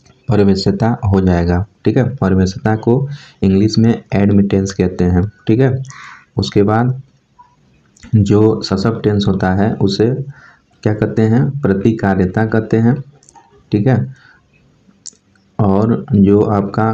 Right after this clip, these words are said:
conductance होता है उसे हम चालकता कहते हैं। तो ये सब बात याद रखेंगे। तो यहाँ पे right answer option सी हो जाएगा। जो प्रति-, प्रतिबाधा होता है, impedance होता है,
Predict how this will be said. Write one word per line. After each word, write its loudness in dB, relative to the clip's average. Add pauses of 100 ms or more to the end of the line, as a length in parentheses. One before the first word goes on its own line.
(120)
conductance 0
होता 0
है 0
उसे 0 (120)
हम 2
चालकता -2
कहते -4
हैं। -2 (160)
तो -2
ये 2
सब -2
बात 0
याद 0
रखेंगे। 0 (800)
तो 2
यहाँ 2
पे 0 (160)
right 0
answer -2
option 0
सी 0
हो 2
जाएगा। 0 (280)
जो 2 (240)
प्रति-, -2 (180)
प्रतिबाधा 0
होता -2
है, 0
impedance 2
होता 0
है, -2